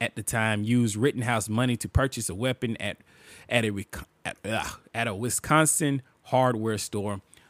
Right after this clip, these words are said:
on May twenty twenty. Uh, the two reportedly agreed that Black would keep the gun until Rittenhouse turned eighteen in January of twenty twenty-one, according to the court testimony. Black is now being prosecuted for participating in a legal straw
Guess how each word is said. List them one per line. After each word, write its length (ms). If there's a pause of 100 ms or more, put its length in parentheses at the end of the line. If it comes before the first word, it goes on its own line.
on 240
May 380 (460)
twenty 260
twenty. 400 (340)
Uh, 160
the 120
two 200
reportedly 600
agreed 460
that 200
Black 360
would 160
keep 240
the 80
gun 280
until 240
Rittenhouse 440
turned 280
eighteen 520
in 260
January 560
of 60
twenty 220
twenty-one, 460
according 380
to 100
the 80
court 240
testimony. 560 (380)
Black 300
is 180
now 300
being 280
prosecuted 640
for 160
participating 640
in 200
a 80
legal 680
straw 680